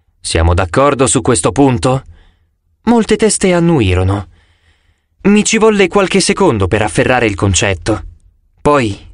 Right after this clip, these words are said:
ebbi un tuffo al cuore. "Bessie? Volete distruggere Bessie?" "Mu!" protestò Bessie. Mio padre si accigliò.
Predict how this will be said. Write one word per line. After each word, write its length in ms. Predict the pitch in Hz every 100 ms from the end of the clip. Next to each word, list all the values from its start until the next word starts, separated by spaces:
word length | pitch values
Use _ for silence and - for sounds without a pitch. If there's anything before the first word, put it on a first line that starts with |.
| - _
ebbi 340 | - 104 113 135
un 160 | 139
tuffo 320 | - 160 - 151
al 140 | 156
cuore. 480 | - 117 101 107 - - - _ _ _ _ _
"Bessie? 760 | 104 101 151 175 - 90 120 - _ _ _ _
Volete 420 | 147 180 220 226
distruggere 600 | 214 208 - 247 - 185
Bessie?" 600 | 156 196 202 - 113 143 147 - - _ _ _ _
"Mu!" 1080 | - 180 190 226 226 220 208 208 202 190 180 165 - - _ _ _
protestò 460 | - 135 139 123 127
Bessie. 680 | 117 120 117 - 135 - - _ _ _ _ _
Mio 200 | 135 165
padre 300 | 175 208 185
si 160 | 170 190
accigliò. 540 | 165 175 127 107 95